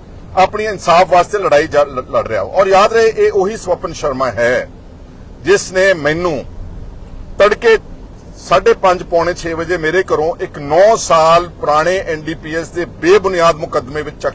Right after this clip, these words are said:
ਕੇ ਮੈਨੂੰ ਫਰੇਮ ਕੀਤਾ ਸੀਗਾ। ਇਹਦੀ ਹਦਾਇਤ ਤੇ ਹੀ, ਕਿਉਂਕਿ ਜਿਹੜਾ ਪਹਿਲਾ ਡੀ ਆਈ ਜੀ ਸੀ, ਅ, ਅ, ਫਿਰੋਜ਼ਪੁਰ ਰੇਂਜ ਦਾ ਔਰ ਫਾਜ਼ਿਲਕਾ ਦੀ ਐਸ ਐਸ ਪੀ ਉਸ ਵਕਤ,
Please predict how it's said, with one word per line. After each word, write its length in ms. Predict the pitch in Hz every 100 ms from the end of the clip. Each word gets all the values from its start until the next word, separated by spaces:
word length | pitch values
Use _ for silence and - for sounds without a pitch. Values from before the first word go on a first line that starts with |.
| -
ਕੇ 160 | 131 98 - - - - - -
ਮੈਨੂੰ 220 | 151 175 175
ਫਰੇਮ 420 | - 175 190 196
ਕੀਤਾ 300 | - - -
ਸੀਗਾ। 300 | - 110 87 - - - -
ਇਹਦੀ 260 | 185 196 233
ਹਦਾਇਤ 320 | 180 170 180
ਤੇ 160 | - 196
ਹੀ, 160 | 208
ਕਿਉਂਕਿ 400 | 214 185 196 196 - - - -
ਜਿਹੜਾ 200 | 139 190
ਪਹਿਲਾ 300 | 196 196 214
ਡੀ 200 | 226 185
ਆਈ 120 | 180 185
ਜੀ 140 | 202
ਸੀ, 260 | 165 185 185
ਅ, 40 |
ਅ, 960 | - - - 156 156 147 - - 147
ਫਿਰੋਜ਼ਪੁਰ 580 | 139 151 165 180 - 185
ਰੇਂਜ 280 | 147 151 156
ਦਾ 280 | 151 120 104 - -
ਔਰ 100 | 147
ਫਾਜ਼ਿਲਕਾ 600 | - 147 143 175 185 180
ਦੀ 140 | 185
ਐਸ 200 | 147 -
ਐਸ 140 | 170 -
ਪੀ 80 |
ਉਸ 220 | 180 165 -
ਵਕਤ, 240 | -